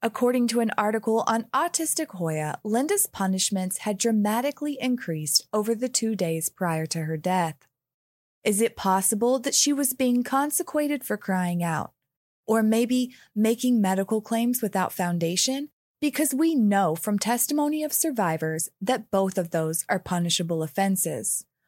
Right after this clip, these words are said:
What punishment depends on your behavior chart. And while the department's report said the school, quote, "violated the most basic codes and standards of decency," it concluded that neither the dereliction of her care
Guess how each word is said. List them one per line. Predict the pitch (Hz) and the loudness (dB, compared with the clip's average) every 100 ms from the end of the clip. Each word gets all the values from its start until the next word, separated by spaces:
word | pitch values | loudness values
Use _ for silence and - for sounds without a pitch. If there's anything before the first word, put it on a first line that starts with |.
| _ | _
What | 175 180 175 - | -2 0 0 -2
punishment | 190 240 190 - 170 208 | 0 0 2 0 -2 -4
depends | - 214 180 175 | -4 -4 -2 -2
on | 175 170 | -2 -2
your | 160 | -2
behavior | 165 165 202 202 156 | -4 -2 -2 -2 -4
chart. | - 165 139 - _ _ _ _ _ _ _ _ - | -4 -4 -4 -6 _ _ _ _ _ _ _ _ -2
And | 254 254 | 2 4
while | 269 330 | 4 2
the | 359 | 0
department's | 349 - 320 359 370 339 | -2 0 0 0 -2 -2
report | 294 - 180 160 - | -4 -2 0 0 0
said | - 220 | -2 0
the | 226 | 0
school, | - 233 214 208 _ _ | 0 0 -2 -2 _ _
quote, | - 214 190 - | -2 0 -2 -6
"violated | 180 180 214 269 294 262 254 262 262 - | -2 2 4 4 4 2 2 2 0 -2
the | 208 196 | 0 2
most | 190 180 - 175 | 2 2 -2 0
basic | 202 214 - 214 - | 0 0 0 -2 -4
codes | 185 170 165 - | -2 -2 -2 -6
and | 214 196 | -2 0
standards | - 196 190 180 175 185 | 2 2 2 2 0 -2
of | 165 | -2
decency," | 190 180 170 160 - 147 151 - _ _ _ _ _ - | 0 0 -2 -4 -4 -6 -8 -14 _ _ _ _ _ -2
it | 254 | -2
concluded | 269 302 - 208 180 180 170 | 0 -2 0 -2 2 0 0
that | 202 240 | -2 0
neither | 233 254 269 | 2 2 2
the | 233 | 0
dereliction | 214 247 269 320 320 311 - 311 | 0 2 2 2 2 0 -2 0
of | 311 | -2
her | 320 311 | -2 -4
care | - 185 156 151 | -2 -2 -2 -4